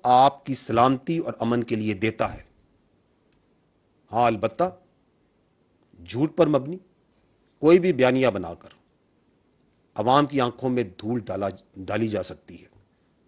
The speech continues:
ताहम नौ मई के वाक़ये के बाद हमें यह देखकर इत्मीनान होना चाहिए कि लोग इस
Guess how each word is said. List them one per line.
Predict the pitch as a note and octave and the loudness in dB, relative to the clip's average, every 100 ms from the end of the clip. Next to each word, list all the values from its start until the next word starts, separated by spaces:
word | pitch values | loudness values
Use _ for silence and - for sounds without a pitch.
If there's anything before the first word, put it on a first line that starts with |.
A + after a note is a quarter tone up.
| _ _ - | _ _ 0
ताहम | C3+ F3 E3+ - _ _ _ _ G2 | 4 4 2 -8 _ _ _ _ -10
नौ | G#2 A#2 F3 G3+ | -2 6 6 8
मई | F3 | 6
के | E3+ D3+ | 4 2
वाक़ये | A#2 - G#2+ | 2 0 -6
के | G2 E2+ | -8 -2
बाद | G#2+ C#3 - _ _ _ _ _ _ _ - | 4 4 2 _ _ _ _ _ _ _ -8
हमें | A2+ C#3 C#3 C#3 - - _ _ A#2+ | -2 0 0 -2 -20 -20 _ _ -4
यह | B2 | -2
देखकर | A2+ B2+ - F3+ C#3 | 0 -2 -2 -4 -6
इत्मीनान | - C3 D3+ G#3 | -6 2 6 6
होना | C3+ G#2+ | 6 -2
चाहिए | - D#2+ D#2+ _ _ _ _ _ _ _ _ _ _ _ _ _ _ _ _ _ _ _ _ _ - | -8 -18 -20 _ _ _ _ _ _ _ _ _ _ _ _ _ _ _ _ _ _ _ _ _ -10
कि | A2+ | -4
लोग | A2 D3+ F#3 F#3 _ _ - | 2 6 6 2 _ _ -8
इस | C3+ | -8